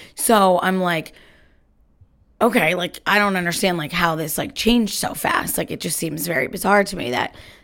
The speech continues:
you know, we just saw this, like, immaculate looking thing in the sky, and then now it is a normal ass moon," right? Then I get home,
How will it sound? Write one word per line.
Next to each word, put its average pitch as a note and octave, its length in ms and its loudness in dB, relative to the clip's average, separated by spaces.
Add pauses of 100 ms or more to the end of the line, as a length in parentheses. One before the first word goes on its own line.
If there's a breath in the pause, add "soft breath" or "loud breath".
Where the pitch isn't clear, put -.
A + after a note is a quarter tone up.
(140 loud breath)
you G3 100 0
know, D3 80 4
we F3 140 -2
just E3+ 260 -2
saw F3+ 140 6
this, E3 180 -4
like, A3 100 -4
immaculate E3+ 720 0
looking D#3+ 300 -4
thing G#3 180 0
in F3 100 -2
the E3 40 -4
sky, C3 360 -2
and E3 200 -4
then D3+ 140 -6
now E3 400 2 (340 loud breath)
it F#3 160 2
is D#3+ 320 -8 (460 soft breath)
a F#3+ 80 2
normal F3 420 0
ass D3+ 240 -4
moon," - 300 -6
right? E3+ 320 -6 (1500 soft breath)
Then B3 180 8
I D4+ 100 8
get C4 180 4
home, E3 360 -2